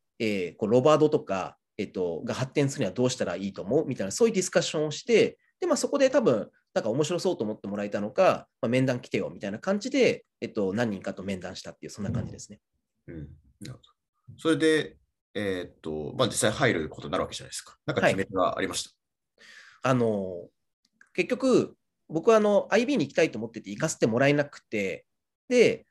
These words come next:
Speaker 1: まあ、自分の今後のキャリアみたいなところの、えー、まあ、ルートも野村の証券の中だと見えたわけなんですね。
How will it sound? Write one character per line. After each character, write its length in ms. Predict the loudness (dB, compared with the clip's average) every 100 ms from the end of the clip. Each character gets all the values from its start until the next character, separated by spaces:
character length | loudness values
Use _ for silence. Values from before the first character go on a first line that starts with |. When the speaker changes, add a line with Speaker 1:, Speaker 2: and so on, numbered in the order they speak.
| 0
Speaker 1:
ま 80 | 2
あ、 20 |
自 180 | 2 2
分 180 | 2
の 140 | 4 2
今 340 | 0 0 2
後 60 | 2
の 140 | 0
キ 120 | -2
ャ 40 | -2
リ 120 | 0 0
ア 60 |
み 100 | -2
た 80 | -4
い 40 | -8
な 60 |
と 80 | -6
こ 80 | -4
ろ 120 | 0
の、 300 | 4 2 0 -10 _
え 420 | -4 -2 -4 -4 -4
ー、 20 |
ま 60 |
あ、 20 | 2
ル 140 | 4
ー 40 |
ト 100 | 4
も 160 | 4 2
野 140 | 0
村 180 | 2 2
の 280 | 2 0 -4 -8
証 180 | -6
券 120 | -4 -4
の 60 |
中 160 | -2 -2
だ 120 | -2
と 160 | 0 0
見 140 | 4
え 160 | 2 2
た 220 | -4 -10
わ 100 | -12
け 80 | -12
な 80 | -16
ん 60 |
で 60 | -12
す 100 |
ね。 100 | -10